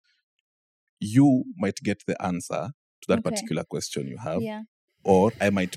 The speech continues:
Speaker 1: pick something in your brain that will get you thinking, "Okay, he has a first certain perspective. Why am I not thinking like that?" So
Speaker 2: Mm.
Speaker 1: marrying those two perspectives is what would, um, like,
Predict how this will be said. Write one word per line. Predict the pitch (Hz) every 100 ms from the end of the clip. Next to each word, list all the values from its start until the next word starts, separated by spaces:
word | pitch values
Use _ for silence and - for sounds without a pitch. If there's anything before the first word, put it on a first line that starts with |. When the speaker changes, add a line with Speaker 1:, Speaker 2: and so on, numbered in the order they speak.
| -
Speaker 1:
pick | 123 123
something | - 104 98 90
in | 85
your | 85
brain | 85 92 87
that | -
will | 80 80 - _ _ _ 85
get | 190 - -
you | 92 208 - _ _ _
thinking, | 98 98 90 85 -
"Okay, | - - 80 82 _ _ _ _ _ _ _ _
he | 113
has | 123 113
a |
first | - 98 -
certain | 107 101 90
perspective. | - - - 92 - 85 117 - _ _ _ _ _ _ _ _ _ _ _
Why | 113
am | 101
I | 95
not | 90 92
thinking | 87 - 80
like | 67 -
that?" | 67 -
So | -
Speaker 2:
Mm. | 92 90
Speaker 1:
marrying | 113 120 101
those | 101 104
two | 98
perspectives | 92 85 - 85 - 82 90 104 -
is | 90
what | 87 85 - - -
would, | 85 87 82 - - - _ _ _ _ _ -
um, | 82 82 80 82 82 -
like, | 92